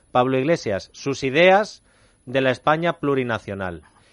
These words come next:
Y en esas ideas de la España plurinacional, él hizo una división por categorías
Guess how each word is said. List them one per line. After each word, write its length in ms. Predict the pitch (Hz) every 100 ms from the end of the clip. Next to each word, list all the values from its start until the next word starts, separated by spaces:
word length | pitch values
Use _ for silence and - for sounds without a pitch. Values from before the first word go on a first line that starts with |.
| _
Y 120 | 131 131
en 80 | 180
esas 280 | 202 214
ideas 320 | 196 202 190 135
de 80 |
la 80 | 123
España 420 | 110 147 160 151
plurinacional, 840 | 147 143 139 139 - 135 139 113 131 _ _ _ _ _ _ _ _ _ _ - _ _ _ -
él 140 | 143
hizo 420 | 170 - 156 165 _ _ _ _ _ -
una 200 | 151 160
división 380 | 151 139 151 143
por 160 | 147
categorías 880 | 131 120 101 95 92 85 82 - -